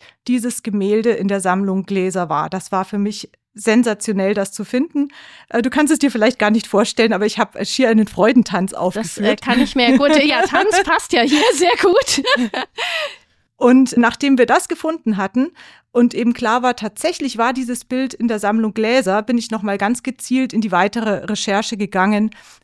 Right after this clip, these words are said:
Speaker 1: Ähm, was ist denn nach dem Tod von Max Gläser mit dieser Sammlung passiert? Denn dann wusste ich ja, es war in dieser Sammlung tatsächlich enthalten.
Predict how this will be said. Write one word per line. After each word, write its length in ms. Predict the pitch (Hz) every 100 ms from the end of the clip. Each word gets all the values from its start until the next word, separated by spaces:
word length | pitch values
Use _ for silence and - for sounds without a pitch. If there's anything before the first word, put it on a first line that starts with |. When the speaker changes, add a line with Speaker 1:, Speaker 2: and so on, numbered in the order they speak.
| -
Speaker 1:
Ähm, 240 | 202 196
was 140 | 220 -
ist 220 | 233 -
denn 180 | 208 208
nach 180 | 247
dem 180 | - 240
Tod 220 | - 185
von 160 | - 180
Max 240 | 160 -
Gläser 320 | - 170 175 175
mit 160 | 180
dieser 220 | 185 180
Sammlung 320 | 170 175 180 175
passiert? 440 | 180 - 254 277
Denn 100 | 226
dann 160 | 220 214
wusste 300 | 294 - 226
ich 160 | 226
ja, 140 | 214 202
es 220 | - 175
war 320 | 202 226 220
in 140 | 202 196
dieser 260 | 190 185
Sammlung 320 | 180 180 180
tatsächlich 500 | 185 190 196 190 185
enthalten. 500 | - - 165 175 226